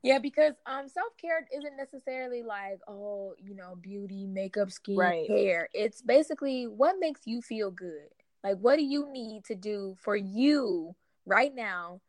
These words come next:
Speaker 1: to feel good, to take care of you, um, so that you're not drained out or, or
Speaker 2: Right.
Speaker 1: worn down?
Speaker 2: 'Cause it happens.
Speaker 1: Yeah. Um, a staycation could,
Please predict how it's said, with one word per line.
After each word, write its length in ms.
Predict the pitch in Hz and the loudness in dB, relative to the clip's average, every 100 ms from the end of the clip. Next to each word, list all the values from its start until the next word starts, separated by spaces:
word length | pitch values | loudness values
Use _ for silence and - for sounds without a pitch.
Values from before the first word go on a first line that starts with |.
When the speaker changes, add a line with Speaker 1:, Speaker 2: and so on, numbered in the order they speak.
| _ _ - | _ _ -20
Speaker 1:
to 80 | 180 | -16
feel 380 | - 254 262 | -10 -2 -2
good, 480 | 233 208 190 180 175 - _ _ | -2 -8 -8 -8 -8 -12 _ _
to 60 | - | -8
take 280 | 240 226 | -6 -6
care 220 | - 233 214 | -4 -4 -4
of 100 | 185 | -10
you, 600 | 196 226 202 185 170 185 _ _ - | -12 -10 -8 -8 -10 -14 _ _ -12
um, 320 | 202 190 185 | -8 -8 -6
so 160 | 208 | -4
that 220 | 196 202 233 | -4 -4 -4
you're 80 | |
not 260 | 233 214 196 - | -4 -4 -4 -8
drained 560 | - 185 202 202 196 190 | -16 -8 -6 -4 -6 -4
out 280 | 185 180 - | -4 -4 -6
or, 300 | 175 175 170 - | -6 -8 -8 -6
or 220 | 180 170 | -4 2
Speaker 2:
Right. 320 | 180 170 160 180 | 2 2 -2 -6
Speaker 1:
worn 480 | 185 196 185 170 | -8 -4 -4 -4
down? 340 | 175 175 147 113 _ _ | -4 -6 -6 -12 _ _
Speaker 2:
'Cause 100 | 196 | -8
it 60 | 214 | 2
happens. 600 | 208 185 165 160 160 _ _ _ | 4 4 2 -8 -10 _ _ _
Speaker 1:
Yeah. 380 | 233 226 190 147 - - - - | 6 8 8 4 -6 -20 -20 -4
Um, 200 | - 247 240 | 4 4 4
a 60 | 247 | 0
staycation 560 | - 339 339 330 294 | 2 0 0 -4 -4
could, 120 | 262 | -6